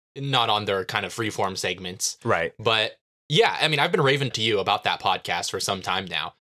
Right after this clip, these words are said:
Speaker 1: so I'm glad you kind of finally got to listen to an episode.
Speaker 2: It's pretty good. It's pretty good. It took me a couple minutes to realize Phil Vischer's the host, or, like,
Speaker 1: Yes.
Speaker 2: the main host. He's on the left.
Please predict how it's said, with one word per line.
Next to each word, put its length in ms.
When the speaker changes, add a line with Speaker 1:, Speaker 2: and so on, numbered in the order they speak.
Speaker 1:
so 120
I'm 80
glad 200
you 40
kind 200
of 80
finally 260
got 200
to 60
listen 280
to 100
an 80
episode. 480
Speaker 2:
It's 120
pretty 160
good. 140
It's 100
pretty 200
good. 180
It 80
took 140
me 100
a 40
couple 240
minutes 320
to 120
realize 800
Phil 160
Vischer's 360
the 520
host, 380
or, 320
like, 160
Speaker 1:
Yes. 200
Speaker 2:
the 60
main 140
host. 260
He's 120
on 80
the 80
left. 240